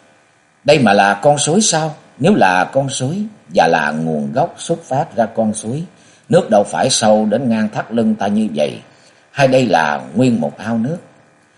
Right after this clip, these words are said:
Chàng dừng lại khi nhận ra chàng càng đi sâu thì mực nước càng như sâu hơn. Không tinh thông thủy tính và đã một lần suýt chết vì nước tại Thái Hồ.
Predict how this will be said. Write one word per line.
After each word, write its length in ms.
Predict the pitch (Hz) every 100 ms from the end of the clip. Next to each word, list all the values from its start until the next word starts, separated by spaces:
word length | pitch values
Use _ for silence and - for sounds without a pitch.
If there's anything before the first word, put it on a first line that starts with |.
| _ _
Chàng 240 | - 110 107
dừng 200 | 113 107
lại 200 | 101 123
khi 200 | 143 156
nhận 260 | 104 92
ra 220 | 135 156 147 -
chàng 200 | 85 82
càng 280 | 87 85 87
đi 160 | 113 135
sâu 320 | 135 139 135
thì 100 | 87
mực 280 | 78 82 -
nước 200 | 120 175 196 - _ _ _ _
càng 280 | 92 76 76
như 240 | 117 117
sâu 280 | 113 - 123
hơn. 220 | 110 113 123 120 _ _ _ _ _ _
Không 320 | - 104 98
tinh 200 | - 104
thông 240 | 101 113 107
thủy 220 | - 78 113
tính 140 | - 123 170 - _ _ _
và 100 | - 101
đã 120 | 135
một 200 | 120 107
lần 280 | 92 90 92
suýt 200 | 92 190 208
chết 320 | 170 226 233
vì 220 | 98 90 87
nước 180 | 143 - -
tại 180 | 73 82
Thái 220 | - 123 95
Hồ. 360 | 73 69 57